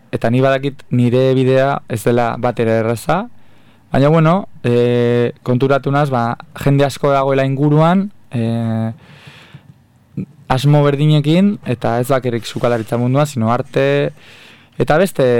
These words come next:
musika espazio batzuetan, ta danok nahi dugu berdina, e, komunikatu,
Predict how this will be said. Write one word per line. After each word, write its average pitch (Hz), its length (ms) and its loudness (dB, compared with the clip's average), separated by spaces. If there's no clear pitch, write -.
musika 139 600 0
espazio 135 380 -2
batzuetan, 139 580 -2
ta 117 180 -2
danok 151 380 0
nahi 156 200 4
dugu 165 340 4
berdina, 117 460 0
e, 120 340 0
komunikatu, 151 880 2